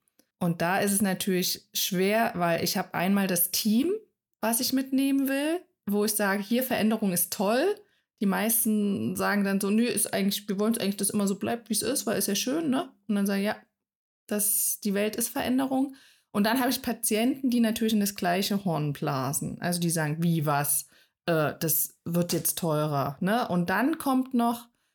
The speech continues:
zur Zeit Zähne zeigen als Aktion. Da geht's drum, dass wir, äh, Zahnärzte quasi eine Art Budget bekommen. Das heißt, dass wir wieder nur eine gewisse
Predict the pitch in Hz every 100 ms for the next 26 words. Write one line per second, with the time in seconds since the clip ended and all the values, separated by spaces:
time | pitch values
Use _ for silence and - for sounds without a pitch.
0 | _ _ 202 180 - 175 175 - 226 254
1 | 262 262 233 220 226 - 196 202 - 196
2 | - - 202 196 196 202 - - - 185
3 | 202 208 208 202 - - 190 190 190 202
4 | - _ _ _ _ 190 180 190 - -
5 | - _ _ _ _ - 190 185 180 180
6 | 175 - 170 156 160 - 196 247 220 208
7 | 214 - 202 196 202 - _ _ _ _
8 | _ - 190 196 185 - 190 - 175 -
9 | 220 240 247 233 - 214 214 202 190 -
10 | 185 190 202 196 190 180 180 185 180 175
11 | 175 190 202 202 180 170 190 233 - 214
12 | 208 220